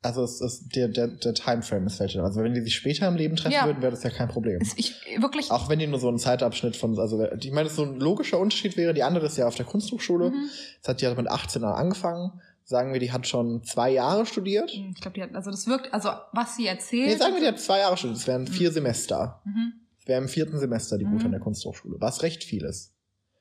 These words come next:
Speaker 1: Also sechs
Speaker 2: Nee,
Speaker 1: ist
Speaker 2: ich glaub, die hat vorher gearbeitet und whatever.
Speaker 1: sechs Semester wäre ja Bachelor.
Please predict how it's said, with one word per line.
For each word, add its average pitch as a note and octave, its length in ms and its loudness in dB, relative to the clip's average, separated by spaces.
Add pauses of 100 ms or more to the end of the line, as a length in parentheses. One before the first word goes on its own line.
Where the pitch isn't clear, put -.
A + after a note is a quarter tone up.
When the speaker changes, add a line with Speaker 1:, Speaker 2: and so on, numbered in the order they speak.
(140)
Speaker 1:
Also A2+ 340 0
sechs B2 380 2
Speaker 2:
Nee, B3 60 2
Speaker 1:
ist C4+ 60 2
Speaker 2:
ich - 100 -6
glaub, B3 180 -2
die B3 80 0
hat A#3 100 0
vorher A3+ 240 -4
gearbeitet A#3 640 -2
und G#3+ 80 -4
whatever. G#3+ 220 0
Speaker 1:
sechs D3+ 260 0
Semester E3 440 0
wäre C3+ 140 4
ja C3 80 2
Bachelor. - 500 -6